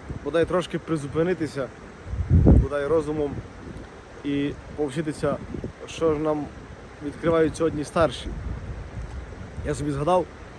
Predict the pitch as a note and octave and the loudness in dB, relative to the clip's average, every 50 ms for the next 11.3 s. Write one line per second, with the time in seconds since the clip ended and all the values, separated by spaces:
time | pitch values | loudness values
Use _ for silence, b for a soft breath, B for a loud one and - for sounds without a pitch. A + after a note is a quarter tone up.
0 | - - - - - - - C#3+ D3+ D3 C#3+ E3 E3+ E3 D#3 C#3 - - D#3+ D#3 | -16 -16 -16 -16 -14 -8 -2 0 0 2 4 6 6 8 6 6 4 0 -2 0
1 | C3+ C3+ D3+ D#3 D3+ - C#3+ C#3 C3+ D3+ F3 F3+ F3 D3+ C#3 D#3 D3+ - - - | 2 2 4 4 2 2 0 -2 0 0 2 2 0 2 2 2 2 0 -2 -8
2 | - - - - - - - E3 E3 D#3+ - E3 D#3+ E3 E3 D#3+ G#3 A3+ G3 D3+ | -14 -16 -16 -16 -16 -4 0 0 2 2 2 2 4 2 4 2 2 0 2 4
3 | E3+ D#3+ D3 C3+ - - - - - - - D#3 D3+ D#3+ E3+ D#3 D3 D3 - - | 4 4 4 4 -2 -8 -14 -16 -16 -12 -6 -2 0 0 0 -2 -4 -6 -4 -4
4 | D3+ C#3 C#3 D#3 E3+ F3 E3+ D#3 D3 D3 C#3 C3 E3 G#3 G3 - - E3+ D#3+ C#3 | -4 -2 0 2 2 4 4 2 2 2 0 0 -2 -2 -2 0 2 4 4 4
5 | B2 - - - - - - - - - - - - - E3+ F3 E3+ E3 D#3 C3 | 2 -2 -12 -18 -18 -18 -18 -18 -18 -18 -18 -18 -2 2 4 4 6 4 4 2
6 | - - - - - - C#3 - F3 D#3+ - D#3 D3+ E3+ F#3+ F3 C#3+ B2 B2 D3+ | -2 -10 -16 -12 -10 -10 -8 -6 -8 -4 0 2 4 4 4 4 2 2 4 4
7 | E3 D#3+ D#3+ E3+ F#3+ A#3+ D4 D4 G#3+ - F#3+ F3 F3 E3 F#3+ E3+ C#3 C3+ D3+ D#3 | 6 6 4 2 0 0 -2 -2 -2 -4 -4 -4 0 0 2 2 2 2 2 4
8 | D#3+ D#3 C#3+ C3+ F3 F3+ D#3+ D#3+ D3+ C3 D3 D3 C3+ - - - - - - - | 4 4 4 2 2 2 2 0 0 2 0 -2 -2 -4 -10 -16 -18 -18 -18 -18
9 | - - C3 D3+ E3+ D#3 D3+ D#3 D#3+ E3+ E3 D3 C#3+ D3+ D#3+ D#3+ D#3+ D#3 D#3+ D#3+ | -12 -4 0 0 2 2 2 4 4 4 2 2 0 0 0 0 2 2 2 2
10 | D#3 D#3+ - C#3 D3+ D3 C#3+ B2+ - D3+ D3 E3 D#3+ D3+ C#3 B2+ C3+ C#3 C3+ D3 | 2 2 0 -2 -2 -2 -2 -2 -4 -4 -2 -2 -2 -4 -4 -4 -4 -4 -2 -2
11 | E3+ F3+ E3 - F#3 G3 | -2 -2 -2 -2 -4 -4